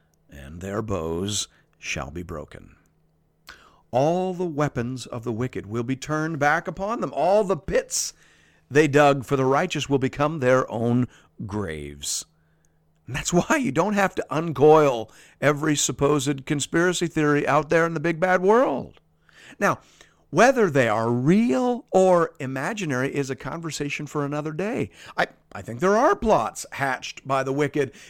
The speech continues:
and I think for every one of those real plots, there are three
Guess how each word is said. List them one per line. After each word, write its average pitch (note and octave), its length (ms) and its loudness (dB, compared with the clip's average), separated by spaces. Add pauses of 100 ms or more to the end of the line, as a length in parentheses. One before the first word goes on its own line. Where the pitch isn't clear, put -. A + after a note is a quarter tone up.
(100)
and E3 240 0
I D3 180 4
think D3 300 -2
for C#3 200 -4
every C3 320 4
one F3 540 6
of C#3 340 0
those C3+ 240 6
real D3 280 2
plots, C#3+ 520 -2
there B2+ 260 -6
are B2+ 220 0
three F#3 500 4